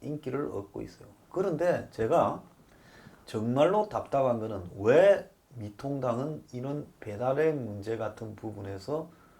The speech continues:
민감하게 받아들이면서 서민의, 자영업자의 편에 서지 않는가, 이해가 가지 않는 겁니다.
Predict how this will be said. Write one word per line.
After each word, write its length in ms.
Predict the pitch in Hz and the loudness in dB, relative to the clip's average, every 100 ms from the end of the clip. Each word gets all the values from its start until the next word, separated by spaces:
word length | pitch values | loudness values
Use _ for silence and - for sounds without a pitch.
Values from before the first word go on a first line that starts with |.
| _ _ _ - | _ _ _ -8
민감하게 800 | 127 143 143 139 127 143 147 - | -4 0 0 0 0 0 -2 -4
받아들이면서 960 | 107 117 117 107 104 101 95 127 131 - | -6 -4 -6 -6 -8 -8 -8 -8 -8 -12
서민의, 540 | - 110 120 131 120 | -14 -8 -4 -4 -4
자영업자의 760 | - 110 127 120 - 120 127 127 | -4 -4 -4 -6 -2 -2 -2 -6
편에 360 | - 131 139 | -12 -8 -8
서지 360 | - - 196 185 | -8 -6 -6 -4
않는가, 420 | 104 104 110 110 - - - - | -6 -8 -10 -14 -16 -20 -20 -12
이해가 460 | 104 117 160 220 208 | -6 2 4 6 4
가지 260 | 151 151 | 2 0
않는 220 | - 90 - | -6 -8 -14
겁니다. 260 | - - | -18 -20